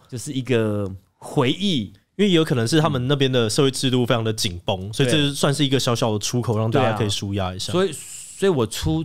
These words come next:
Speaker 1: 出社会，我就会觉得我，我学-，学生时期被霸凌，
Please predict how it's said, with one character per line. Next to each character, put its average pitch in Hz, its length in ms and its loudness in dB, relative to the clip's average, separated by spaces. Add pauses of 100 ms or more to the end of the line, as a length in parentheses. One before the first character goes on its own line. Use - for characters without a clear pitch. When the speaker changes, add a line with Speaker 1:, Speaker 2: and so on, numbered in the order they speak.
Speaker 1:
出 - 260 -4
社 156 140 0
会， 151 80 4
我 104 180 -2
就 110 100 -4
会 147 80 2
觉 101 220 -4
得 95 180 -2
我， 90 300 -2 (400)
我 92 420 -2 (140)
学-， 104 420 0 (140)
学 - 340 0
生 131 300 4
时 - 680 -2
期 104 220 -2
被 110 180 0 (200)
霸 104 240 -2
凌， 80 280 -12